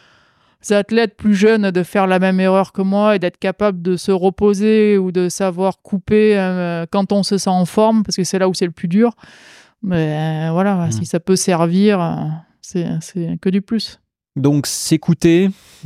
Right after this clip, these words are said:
Speaker 2: euh, savoir, euh, prendre des pauses, euh, enfin, savoir faire aussi des paliers.
Speaker 1: Ouais, c'est pas réellement s'écouter, c'est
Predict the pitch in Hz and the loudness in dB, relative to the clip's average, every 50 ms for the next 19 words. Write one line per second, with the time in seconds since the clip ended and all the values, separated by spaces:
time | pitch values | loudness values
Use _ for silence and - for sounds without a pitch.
0 | 156 147 143 143 139 139 139 139 135 135 131 131 131 131 131 131 127 127 127 127 | -2 0 0 2 2 2 2 2 2 2 0 0 0 -2 -2 -2 -2 -2 -2 -2
1 | 127 123 127 127 123 123 123 123 123 120 - - - 143 127 120 131 139 143 139 | -4 -4 -4 -4 -4 -4 -4 -4 -4 -6 -6 -4 -4 -2 -2 0 0 0 0 0
2 | 127 135 123 113 - - 139 131 131 127 127 - - 147 147 147 147 147 147 147 | 0 0 -2 -2 -4 -4 -2 0 0 0 0 2 2 2 4 4 4 4 2 2
3 | 143 135 - - - 131 123 120 117 120 120 117 117 117 110 - - 120 120 120 | 0 -2 -6 -6 -4 -2 0 0 0 0 -2 -2 -2 -4 -4 -4 -4 -4 -2 -2
4 | 120 117 113 113 113 113 - _ - - - _ _ - - 127 123 123 117 - | -2 -4 -6 -8 -10 -12 -14 _ -20 -20 -20 _ _ -6 -2 0 0 0 -2 -2
5 | - - 139 127 131 127 120 - 143 127 120 104 - 131 127 135 139 147 156 170 | -2 -2 0 2 2 0 0 0 0 -2 0 0 0 0 0 2 2 2 2 2
6 | 180 - _ - 175 190 220 240 247 254 240 - - 226 185 - - 254 254 269 | 0 -4 _ -6 -2 0 2 2 2 2 2 0 0 -2 -2 -2 -2 0 2 2
7 | 269 269 262 233 226 233 233 240 233 226 240 247 247 254 226 - - - 247 240 | 2 2 0 0 0 0 0 0 0 0 2 2 2 2 0 -2 -6 -8 -10 -10
8 | _ _ _ - - 247 233 - 254 254 254 247 - - - - 196 190 185 180 | _ _ _ -10 -8 -8 -6 -4 -4 -4 -2 -4 -4 -6 -8 -6 -4 -4 -4 -4
9 | 180 180 180 180 180 185 | -2 -2 -2 -2 -4 -6